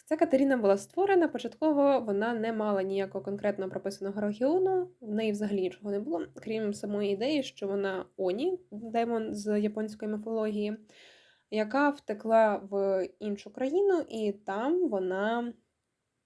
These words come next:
вже почала як людина жити, тому що за рахунок того, що вона використала всі запаси магії, клицькаючи, єдине, що в неї залишилося від Оні, це яскраво неприродні зелені очі. Е, та вона працює в детективному агентстві імені себе, в якому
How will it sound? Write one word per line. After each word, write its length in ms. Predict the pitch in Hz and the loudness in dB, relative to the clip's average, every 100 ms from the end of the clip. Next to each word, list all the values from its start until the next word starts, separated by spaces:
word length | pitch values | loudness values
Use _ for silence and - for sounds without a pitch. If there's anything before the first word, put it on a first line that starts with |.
| _ - | _ -12
вже 220 | 226 208 | -4 -2
почала 420 | 214 214 226 214 214 | -2 -2 2 6 6
як 220 | 208 214 | 4 0
людина 340 | 208 202 202 | -4 -4 -2
жити, 240 | 311 427 285 | -2 0 -2
тому 280 | 226 226 | -2 -4
що 260 | 226 - 220 | -6 -8 -6
за 100 | 208 | -2
рахунок 360 | 214 226 220 214 | -2 -2 -6 -4
того, 200 | 208 202 | -4 -4
що 160 | - | -6
вона 140 | 202 196 | -4 -2
використала 460 | 202 202 208 202 | -2 -4 -4 -4
всі 160 | 202 208 | -4 -4
запаси 380 | 202 - 208 208 | -6 -6 -10 -2
магії, 400 | 294 349 330 330 | 2 6 6 4
клицькаючи, 840 | 330 294 285 277 277 269 262 240 - _ _ _ - | -2 -6 -6 -4 -2 -2 -6 -12 -14 _ _ _ -8
єдине, 300 | 214 247 233 | -2 0 0
що 160 | 233 | 0
в 40 | 214 | 0
неї 160 | 214 | 2
залишилося 680 | 208 208 208 208 202 - 202 | 4 4 2 -2 -2 -2 -2
від 380 | 202 196 - - | 0 -2 -4 -10
Оні, 300 | 220 208 196 | -2 0 0
це 160 | 202 202 | 0 -4
яскраво 400 | 202 - 190 190 | -4 -4 -4 -2
неприродні 600 | 202 202 202 196 185 202 | -2 -2 -2 -2 -2 -2
зелені 280 | 202 233 277 | -2 0 0
очі. 500 | 339 392 - 359 359 - - - _ _ - | 2 0 2 0 0 -6 -20 -20 _ _ -6
Е, 240 | 220 214 214 | 0 2 2
та 320 | 214 240 269 | 0 0 2
вона 240 | 247 220 | 2 2
працює 420 | 226 220 214 220 | 0 -4 -2 -2
в 40 | 202 | 0
детективному 720 | 202 208 - 233 214 202 202 | 0 -2 -4 -4 0 2 2
агентстві 560 | 202 208 202 - - 170 | 0 0 -2 -6 -8 -2
імені 300 | 208 196 196 | 0 2 0
себе, 480 | 202 233 302 403 403 | -2 2 4 4 2
в 40 | |
якому 720 | 226 214 285 302 294 285 269 | 0 0 2 4 4 4 2